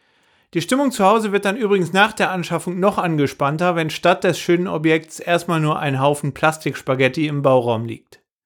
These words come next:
Wie gesagt, es gehört selbst beim einfachen Drucker für zu Hause schon etwas Know-how dazu. Zweites Beispiel für ein konkretes Verfahren.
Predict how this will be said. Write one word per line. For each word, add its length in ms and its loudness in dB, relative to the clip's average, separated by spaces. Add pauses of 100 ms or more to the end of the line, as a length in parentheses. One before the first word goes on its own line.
(720)
Wie 100 -2
gesagt, 440 2
es 140 -12
gehört 260 6
selbst 420 0
beim 180 2
einfachen 420 0
Drucker 280 0
für 180 -2
zu 220 -6
Hause 340 0
schon 220 -6
etwas 400 -2
Know-how 320 0
dazu. 480 -4 (1400)
Zweites 340 2
Beispiel 400 2
für 160 -4
ein 160 -4
konkretes 500 -4
Verfahren. 640 -2